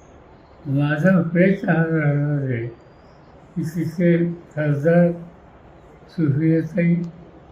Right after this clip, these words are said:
आणि बाकीच्या भागाचे प्रमुख कार्यकर्ते यांच्या समेत मुख्यमंत्र्यांच्याशी बैठक बोलवावी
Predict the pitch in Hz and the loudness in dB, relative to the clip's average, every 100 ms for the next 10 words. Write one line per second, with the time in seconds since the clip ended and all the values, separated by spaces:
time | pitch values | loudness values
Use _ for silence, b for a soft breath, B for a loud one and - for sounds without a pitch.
0 | - 170 175 170 160 - 175 170 170 156 | -4 2 4 4 0 0 -2 0 0 0
1 | 147 143 151 - 165 143 165 156 180 - | -2 -2 -4 -4 -2 -2 -2 0 0 0
2 | 156 147 139 143 131 160 147 120 - - | -2 -2 -2 -4 -6 -10 -14 -18 -20 -20
3 | - - - - - - - 160 156 180 | -20 -20 -20 -20 -20 -12 -2 0 2 2
4 | 165 - 180 170 196 165 120 - - - | 2 2 2 4 6 4 2 -4 -16 -20
5 | - - - - 160 165 - 185 175 147 | -20 -20 -16 -4 -2 -2 -2 0 2 2
6 | 170 160 160 170 - 170 151 151 147 165 | 2 0 0 -4 -2 0 0 0 -2 -2
7 | 147 143 139 165 180 139 117 | -2 0 0 2 2 2 0